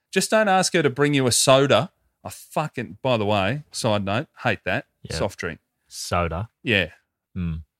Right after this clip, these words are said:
Speaker 2: Soda pop.
Speaker 1: Yeah, soda pop.
Speaker 2: Fizzy
Speaker 1: Just
Speaker 2: pop.
Speaker 1: don't. <laughs>
Speaker 2: The U K, they say fizzy pop, don't they?
Speaker 1: Really?
Speaker 2: Like a bunch of children. Yeah, I think so.
Speaker 1: Fizzy pop.
Speaker 2: They also call lollipops lollies. Ah, fucking hang on. There's a stick on that.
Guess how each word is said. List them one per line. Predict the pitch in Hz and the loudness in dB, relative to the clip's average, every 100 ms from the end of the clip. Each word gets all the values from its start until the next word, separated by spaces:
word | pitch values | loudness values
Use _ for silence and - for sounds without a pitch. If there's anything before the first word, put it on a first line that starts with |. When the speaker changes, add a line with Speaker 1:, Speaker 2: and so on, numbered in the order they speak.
| - _ | -20 _
Speaker 2:
Soda | - 98 | -2 0
pop. | 85 95 - _ _ _ _ | 0 -2 -2 _ _ _ _
Speaker 1:
Yeah, | - 113 98 | -4 -2 0
soda | - 117 107 | 0 0 -2
pop. | - - 104 - - | -4 -8 -8 -8 -16
Speaker 2:
Fizzy | _ - 139 | _ 0 2
Speaker 1:
Just | 160 190 | 4 4
Speaker 2:
pop. | 202 165 | 4 2
Speaker 1:
don't. | - - - - - | -6 -20 -20 -20 -16
<laughs> | - - | -16 -6
Speaker 2:
The | 131 | -2
U | 143 | 0
K, | 135 107 | 2 2
they | 104 | 0
say | 104 90 | 0 -2
fizzy | 127 117 117 | -2 -2 -4
pop, | - 76 - | -6 -6 -4
don't | 113 | -4
they? | 80 73 - _ _ - | -4 -6 -16 _ _ -2
Speaker 1:
Really? | 123 190 320 _ | 0 0 -2 _
Speaker 2:
Like | 113 98 | -2 -2
a | |
bunch | - 104 101 | -2 -4 -4
of | |
children. | - 113 110 90 80 - _ | -4 -2 -2 -4 -10 -14 _
Yeah, | 113 | -4
I | 95 | -2
think | 113 | -4
so. | - 82 85 - _ _ _ _ | -4 -6 -8 -14 _ _ _ _
Speaker 1:
Fizzy | 110 120 | -4 -4
pop. | 110 - 82 - - | -4 -8 -10 -12 -4
Speaker 2:
They | |
also | 110 110 101 | -2 0 0
call | 101 | 2
lollipops | 95 104 104 92 92 - | 2 2 2 0 -2 -2
lollies. | 92 95 90 85 82 - - - _ _ _ _ _ _ _ - | -2 0 0 -2 -6 -12 -18 -20 _ _ _ _ _ _ _ -16
Ah, | - - | -14 -14
fucking | 82 - 73 82 | -16 -16 -12 -10
hang | 80 | -10
on. | 73 80 - | -10 -12 -16
There's | - | -20
a | - | -12
stick | - 101 - | -8 -6 -8
on | 73 | -8
that. | 90 | -8